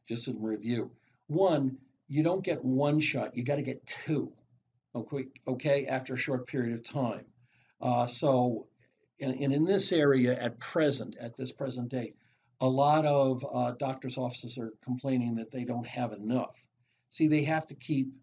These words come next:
two doses per patient. First dose they give to the patient, and the patient has to come back, I don't know if it's thirty or sixty days later. So they gotta have the other one ready. Now, the only other means to help a patient suffering from shingles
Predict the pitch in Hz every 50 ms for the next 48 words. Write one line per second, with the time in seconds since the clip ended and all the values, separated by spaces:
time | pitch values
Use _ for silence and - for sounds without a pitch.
0 | _ _ _ _ _ _ _ _ _ - - 175 151 139 127 113 107 - - -
1 | - - - - - _ _ _ _ _ _ - 160 147 - - - 110 104 -
2 | - - - _ _ _ _ _ _ _ _ _ _ _ - 160 175 185 - -
3 | 185 175 170 160 - 165 135 127 165 175 160 - 165 160 156 - 175 160 156 151
4 | 165 - - 123 131 127 135 151 135 - 143 131 123 - - - 139 127 120 127
5 | 123 123 123 123 120 117 127 131 127 127 127 127 - - - - - 151 143 143
6 | 135 123 - - 147 123 - - 123 120 123 120 107 117 123 123 - - - -
7 | _ _ _ _ _ _ _ _ - 151 143 139 139 143 131 123 127 143 151 147
8 | 117 107 107 123 - - - - - _ _ _ _ _ _ _ _ _ _ _
9 | - - 170 165 165 196 208 214 196 202 208 190 156 135 131 127 139 165 185 196
10 | 190 185 - - - 131 - - - 202 202 202 - 135 - - 156 131 127 -
11 | - 127 - - - 190 196 196 - 170 139 127 127 - - 127 117 117 - -
12 | 120 107 95 - - - -